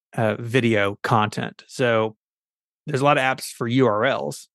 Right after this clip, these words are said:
right? Or articles, <laughs> right? Like Matter, Instapaper, Good Links, et cetera. But this is, like, custom built for video that m-, where the metadata and other things are different. Uh, version two is out now. This is by a single developer,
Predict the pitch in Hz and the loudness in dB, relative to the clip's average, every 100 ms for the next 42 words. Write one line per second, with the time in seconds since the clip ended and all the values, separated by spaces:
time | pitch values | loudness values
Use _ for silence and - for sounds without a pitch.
0 | - 120 120 131 - 123 131 - - 131 | 0 0 0 -4 -2 2 2 0 -2 -2
1 | - 127 156 123 120 117 120 120 113 - | -2 0 0 -2 -2 0 2 2 0 -4
2 | _ _ _ - 135 120 135 104 123 117 | _ _ _ -4 -2 0 -2 0 0 0
3 | 123 117 113 113 _ _ - 127 135 127 | 0 0 0 -2 _ _ -10 0 2 2
4 | 123 117 117 - _ - 123 - 139 135 | 0 0 -4 -10 _ -4 -4 -4 -4 0
5 | 175 170 143 120 - 175 180 175 151 147 | 0 2 -2 -2 -2 -2 0 0 0 0
6 | - 135 127 127 123 123 120 113 _ _ | -2 -4 -2 0 2 2 0 -2 _ _
7 | _ _ - 135 127 117 110 107 - _ | _ _ -14 -4 -2 0 0 -2 -8 _
8 | _ _ _ _ _ _ - 135 - 139 | _ _ _ _ _ _ -6 -6 -2 0
9 | 127 120 127 135 135 127 123 123 117 113 | 2 2 2 2 2 2 2 2 0 -4
10 | 110 110 113 120 123 - _ _ - 127 | -6 -12 -12 -14 -12 -20 _ _ -2 -2
11 | 127 170 175 165 - 156 160 135 135 135 | 2 2 2 -2 0 0 0 0 -2 -2
12 | 127 110 110 120 123 123 113 110 151 151 | -2 0 0 2 2 2 2 0 0 2
13 | 139 123 117 110 110 156 139 | 2 0 0 0 -2 -6 -10